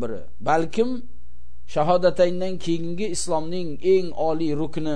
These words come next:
bo'lib hisoblanadi. Inna salati, mani namozim.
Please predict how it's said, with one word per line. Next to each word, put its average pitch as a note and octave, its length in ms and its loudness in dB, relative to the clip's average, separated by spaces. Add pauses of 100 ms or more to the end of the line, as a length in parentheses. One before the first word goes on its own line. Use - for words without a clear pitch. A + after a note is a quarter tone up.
(120)
bo'lib B2+ 200 -2
hisoblanadi. A2 680 -2 (1500)
Inna F#3 280 2
salati, A3 480 2
mani G3 280 0
namozim. G3 540 2